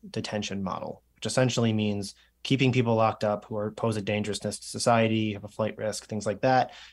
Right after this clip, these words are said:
not basing enough of whether or not they have the money to post bail.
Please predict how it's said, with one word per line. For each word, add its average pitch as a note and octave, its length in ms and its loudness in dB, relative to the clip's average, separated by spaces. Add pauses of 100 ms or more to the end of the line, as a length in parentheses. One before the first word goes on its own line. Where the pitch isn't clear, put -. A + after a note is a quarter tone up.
(420)
not B2 240 4
basing A#2 320 2
enough G#2+ 180 0
of G#2+ 80 -8
whether G#2 260 -2
or G2+ 40 -4
not F#2+ 180 -4
they G#2 160 -2
have G2+ 240 -2
the G#2 60 -6
money G2 240 -2
to - 80 -12
post - 260 -10
bail. - 300 -12